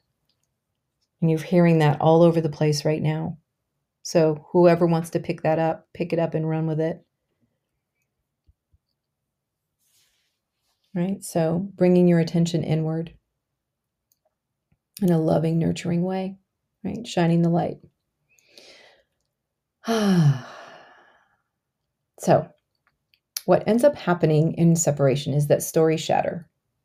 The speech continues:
into many pieces. And when you start putting the pieces back together, stop and take some time to consciously choose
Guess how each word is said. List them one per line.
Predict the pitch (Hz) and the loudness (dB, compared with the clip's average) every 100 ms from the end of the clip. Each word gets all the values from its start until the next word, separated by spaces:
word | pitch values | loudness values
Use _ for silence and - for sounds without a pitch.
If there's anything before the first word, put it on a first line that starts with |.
| _ _ _ - _ _ - | _ _ _ -20 _ _ 2
into | 170 165 | 4 6
many | 165 160 175 196 202 202 190 | 4 4 4 4 4 2 0
pieces. | 160 147 - - - - _ _ _ _ _ - | -2 -6 -8 -12 -14 -20 _ _ _ _ _ -4
And | 160 156 | -2 -2
when | 160 | -2
you | 160 | -2
start | 147 160 156 165 | -2 0 0 -2
putting | 208 220 | -4 -4
the | |
pieces | 220 196 180 160 | -4 -4 -4 -2
back | 151 147 | 0 0
together, | 151 143 139 139 170 _ _ _ _ _ _ _ | 0 2 2 2 -2 _ _ _ _ _ _ _
stop | - - 120 - - | -10 -4 -2 -4 -8
and | 185 180 | -8 -6
take | 170 | -6
some | 170 165 | -6 -8
time | 165 156 156 | -6 -4 -4
to | 165 | -6
consciously | 151 - 160 156 190 - 214 | -8 -10 -10 -8 -10 -10 -10
choose | 208 - 165 160 170 - | -10 -6 -4 -4 -8 -14